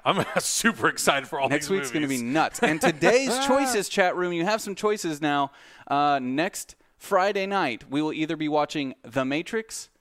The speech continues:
Speaker 2: Blade Runner, or Minority Report.
Speaker 1: Hell yeah.
Speaker 2: What's your pick in that one?
Speaker 1: Ooh, that's a good question. Well, I would say the, <sighs> hmm.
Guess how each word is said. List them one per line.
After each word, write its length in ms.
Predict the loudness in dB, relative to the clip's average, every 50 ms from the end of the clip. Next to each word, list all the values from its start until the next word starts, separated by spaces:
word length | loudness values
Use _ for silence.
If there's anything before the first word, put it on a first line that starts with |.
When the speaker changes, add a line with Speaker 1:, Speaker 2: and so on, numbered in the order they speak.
| _ _ _
Speaker 2:
Blade 380 | -10 -4 -2 0 0 0 0 -2
Runner, 340 | -2 -2 -2 -4 -6 -8 _ _ _
or 160 | -6 -6 -4
Minority 520 | -2 -4 -4 -4 -2 -2 -2 -2 -2 -4 -8
Report. 560 | -12 -12 -16 -16 -14 -12 -12 -12 -12 -16 -16 -8
Speaker 1:
Hell 340 | -4 -2 0 0 0 0 -2
yeah. 400 | -4 -4 -2 0 0 2 2 2
Speaker 2:
What's 160 | 0 0 0
your 120 | -2 -2 -2
pick 200 | -2 -4 -4 -4
in 100 | -6 -6
that 200 | -6 -6 -8 -8
one? 160 | -10 -14 -14 -18 -20 -20 -20 -20 -20 _ _ _ 0 2
Speaker 1:
Ooh, 340 | 4 4 4 4 4 4 4
that's 180 | 2 2 2 0
a 60 | -2
good 280 | -2 0 0 0 0 2
question. 380 | 2 2 2 2 0 -2 0
Well, 300 | 2 4 4 4 4 2 2
I 140 | 2 2 2
would 200 | 2 0 -2 -2
say 120 | -2 -2
the, 420 | 0 0 0 0 0 -2 -6 -10 -12 -12 -12
<sighs> 160 | -14 -14 -14
hmm. 280 | -14 -12 -12 -12 -12